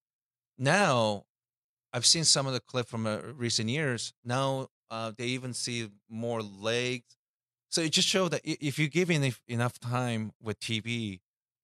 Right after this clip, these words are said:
you can change people's attitude. If, even Taliban, it's di-, it's hard for them to compete with T V,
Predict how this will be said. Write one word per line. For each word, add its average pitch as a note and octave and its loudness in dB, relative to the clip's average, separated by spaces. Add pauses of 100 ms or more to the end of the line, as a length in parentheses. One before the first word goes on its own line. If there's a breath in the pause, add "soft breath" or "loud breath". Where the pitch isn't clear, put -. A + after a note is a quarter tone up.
you C3 -4
can D3 0
change G2+ -2 (720)
people's G#2+ -4
attitude. G2+ -2
If, B2 -6
even C#3+ -2
Taliban, B2 0 (840)
it's - -2
di-, D3 0
it's C#3 0
hard D3+ 2
for D3 -4
them B2+ -2
to - -8
compete A2+ -6
with F2+ -8
T F#2+ -4
V, E2+ -4